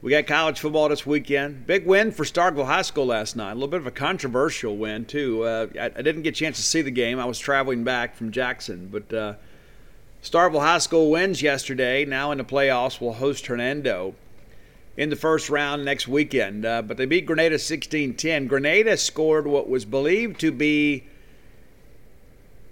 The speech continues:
a game-winning touchdown in many respects. I guess there was two minutes left in the game. I guess Starkville could have come back and won. But the go-ahead touchdown for sure. It was called back on a penalty.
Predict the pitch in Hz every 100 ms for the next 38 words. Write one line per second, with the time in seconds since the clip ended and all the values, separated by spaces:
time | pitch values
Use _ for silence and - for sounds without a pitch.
0 | - 143 143 175 170 151 170 175 165 170
1 | - 170 175 160 160 165 151 156 170 -
2 | 135 143 - 135 - 147 147 135 139 139
3 | 123 120 131 135 135 117 123 135 - 131
4 | 110 160 165 - 113 107 95 98 95 92
5 | 107 120 127 139 190 170 156 135 143 -
6 | 139 127 120 110 - 151 131 110 - 123
7 | 117 - 160 202 156 143 139 135 - 131
8 | - 165 180 156 - - -